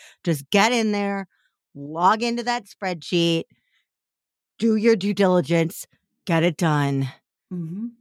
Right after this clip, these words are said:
Speaker 1: It won't suck as much as you think it will. And I think discipline is actually a perfect transition to a Netflix show that you absolutely adore, uh, that I,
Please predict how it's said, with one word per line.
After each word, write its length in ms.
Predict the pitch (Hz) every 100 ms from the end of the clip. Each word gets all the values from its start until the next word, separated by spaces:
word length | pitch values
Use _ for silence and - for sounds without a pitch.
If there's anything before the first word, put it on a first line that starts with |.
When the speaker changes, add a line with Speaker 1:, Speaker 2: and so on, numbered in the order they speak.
| _
Speaker 1:
It 140 | 185 143
won't 260 | 156 233
suck 260 | - 151 -
as 120 | 143
much 220 | 135 123
as 140 | 131 -
you 80 | 135
think 240 | 135 131
it 80 | -
will. 200 | 117 98
And 200 | 240 -
I 100 | 247
think 220 | 262 381 269
discipline 420 | 285 277 262 294
is 120 | 233
actually 280 | 208 180 208
a 180 | 175 170 -
perfect 1040 | 269 339 370 349 330 294 240 180 165 160
transition 800 | 175 160 151 160 - 160 156 160 - _ _ -
to 520 | - 226 220 208 208 -
a 280 | 208 190 190
Netflix 480 | 226 320 - 294 -
show 260 | 240 214
that 160 | 196 190
you 200 | 220 285
absolutely 600 | 254 208 214 208 190 180
adore, 600 | 170 165 165 165 165 160 _ _ _ -
uh, 440 | 196 180 175 175 -
that 540 | 175 196 185 185 190 - -
I, 840 | 233 247 247 247 247 254 247 247